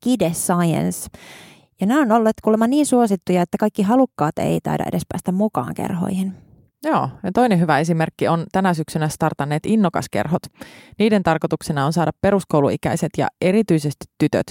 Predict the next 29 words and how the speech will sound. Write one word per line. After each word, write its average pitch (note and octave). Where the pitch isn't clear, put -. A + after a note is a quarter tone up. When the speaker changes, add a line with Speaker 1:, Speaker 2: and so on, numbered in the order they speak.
Speaker 2:
kiinnostumaan C#3
teknologiapainotteista D3
aloista. -
Speaker 1:
Se D#4
on D#4+
hyvä, C4
että F#3+
tämä F3
ongelma F#3
on E3+
tunnistettu F#3
ja -
että -
siihen F3+
haetaan E3+
ratkaisuja E3+
jo F3+
kouluiässä. F#3
Speaker 2:
Toisaalta G#3+
ei F#3
me G3
voida F3+
odottaa D3+
kymmentä D3
tai D3
kahtakymmentä C#3
vuotta, C3+
että -
nämä C#3